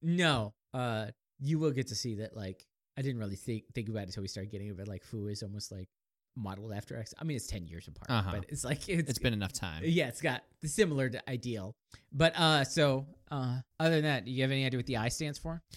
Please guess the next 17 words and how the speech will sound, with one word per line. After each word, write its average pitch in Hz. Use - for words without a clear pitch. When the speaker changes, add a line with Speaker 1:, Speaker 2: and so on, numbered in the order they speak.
Speaker 2:
Um, 170
I 170
mean, 175
okay, 113
like 101
I, 117
I -
said 175
before, 156
I 131
think 135
investigation. 131
Speaker 1:
Investigation 143
is 135
one. 98
Speaker 2:
And, 117
um, 92